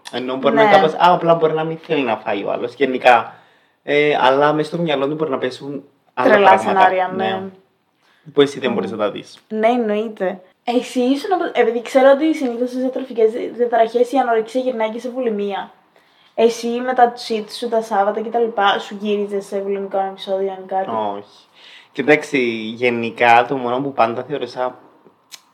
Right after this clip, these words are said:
Speaker 1: ξέρεις, έναν άλλο θέμα που στην Κύπρο τουλάχιστον, α, βασικά όμως και στον κόσμο όπως το βλέπω πλέον, είναι δύσκολο κάποιος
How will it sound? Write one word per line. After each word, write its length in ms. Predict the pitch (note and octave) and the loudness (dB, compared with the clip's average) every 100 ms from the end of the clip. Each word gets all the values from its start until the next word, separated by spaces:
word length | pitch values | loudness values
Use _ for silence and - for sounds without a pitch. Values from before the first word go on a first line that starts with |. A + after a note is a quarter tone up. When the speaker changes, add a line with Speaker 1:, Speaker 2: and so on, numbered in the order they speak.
| _ _ _ | _ _ _
Speaker 1:
ξέρεις, 360 | - D3 C#3+ - _ _ _ _ _ _ | -2 0 0 -6 _ _ _ _ _ _
έναν 280 | B2+ C3+ B2+ | 2 4 6
άλλο 240 | C3+ D3+ F3 | 6 6 2
θέμα 580 | - C3 A2+ G#2+ A2+ B2 - _ - | 0 -2 -2 -2 -6 -10 -20 _ -12
που 140 | B2+ | -10
στην 300 | B2 - A#2+ | -10 -10 -12
Κύπρο 360 | - C3+ D3 C#3 | -6 -4 -2 -4
τουλάχιστον, 640 | A#2 A2 A2+ A2 - G#2+ - | 0 0 0 -6 -6 -8 -4
α, 160 | F#3 F3+ | -4 0
βασικά 240 | F3 E3 F3 | -2 2 0
όμως 140 | G3 | 0
και 100 | G#3 | -4
στον 160 | F#3 D3 | -4 -2
κόσμο 300 | C3 D3+ A2+ | -2 -2 -4
όπως 180 | A2+ | -4
το 420 | - A2 G#2 G#2 G2+ | -2 0 0 -2 -4
βλέπω 300 | A2 G#2 G2 | -4 -4 -6
πλέον, 400 | - G#2 G#2 D#3 - _ _ _ _ _ | -6 -4 -4 -6 -18 _ _ _ _ _
είναι 220 | C#3+ C#3+ C3+ | 2 4 6
δύσκολο 440 | C#3 - E3+ D3+ | 2 2 2 4
κάποιος 800 | B2+ - - G#2+ C#2+ - - | 4 4 2 -2 -2 -8 -16